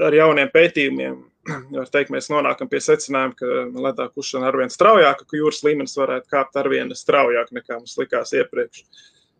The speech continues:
Bet, ja mēs paskatāmies, ā, tūkstošu gadu, ā, tālākā nākotnē, tad ir pavisam skaidrs, ka jūras līmenis kāps par vairākiem, ā, desmitiem metru. Un, nu, līdz ar to jūs varat, ā,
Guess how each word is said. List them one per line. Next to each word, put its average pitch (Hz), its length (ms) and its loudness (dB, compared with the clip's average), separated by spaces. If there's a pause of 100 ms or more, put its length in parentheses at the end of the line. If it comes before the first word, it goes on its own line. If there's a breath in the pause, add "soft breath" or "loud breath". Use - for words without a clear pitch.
(140)
Bet, 170 280 4
ja 156 220 8
mēs 143 180 4
paskatāmies, 135 800 0
ā, 127 120 -4 (120)
tūkstošu 202 720 4
gadu, 180 400 4
ā, 160 220 0 (720)
tālākā 160 540 4
nākotnē, 160 640 0
tad 160 220 -6
ir 160 100 -6
pavisam 165 400 -2
skaidrs, 160 420 -2
ka 151 220 0
jūras 160 260 -4
līmenis 156 400 -6
kāps 156 300 0
par 143 160 2
vairākiem, 143 640 4
ā, 131 140 -2
desmitiem 135 600 0
metru. 135 380 -6 (1080)
Un, 120 340 -10
nu, 120 440 -12
līdz 131 280 0
ar - 80 0
to 143 180 6
jūs 139 320 2
varat, 156 360 6
ā, 147 120 8